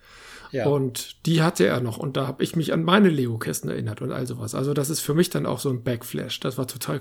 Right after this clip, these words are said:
Speaker 2: cool. Und dann ein paar Wochen spä-, nee, oder ich weiß nicht, ziemlich kurz danach kam mir die Idee, ich könnte ja auch einmal noch eine Frage stellen, die auch immer sehr virulent in Twitter ist.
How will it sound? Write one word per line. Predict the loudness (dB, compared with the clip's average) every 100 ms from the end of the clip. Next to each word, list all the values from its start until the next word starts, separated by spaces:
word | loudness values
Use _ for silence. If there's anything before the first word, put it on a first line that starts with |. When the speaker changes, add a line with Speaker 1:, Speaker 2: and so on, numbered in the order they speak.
| -2
Speaker 2:
cool. | -2 -2 -10 -18 -20 -20 -20 -20 -20 -20 -20 _ _ _ _
Und | 0 0 0
dann | 4 4 4 0
ein | -2
paar | -4 -4
Wochen | -2 -2
spä-, | -4 -6 -6 -2
nee, | -2 -2
oder | -6 -10 -10
ich | -8
weiß | -6 -6
nicht, | -8 -2
ziemlich | 2 2 0
kurz | -4 -4 -4 -6 -6
danach | -4 -2 -2 -2 -4 -10 -20 _ _ _ _ _ _ _ _ _ _ _ _ -6
kam | -2 2
mir | 2
die | 2 -2
Idee, | 0 0
ich | 0 -2
könnte | -2 0
ja | 0 0
auch | -4 -4
einmal | 0 0 -2
noch | -2 -6 -4
eine | -6
Frage | -4 -4 -4
stellen, | -4 -2 -2 -4 -8 -8
die | -6 -6 -8 -8
auch | -8 -6
immer | -4 -2 0
sehr | 2 0 0 -2
virulent | -2 0 0 0 0 -2 -6
in | -4 -2 -2
Twitter | -4 -2 0
ist. | 0 -2 -4 -12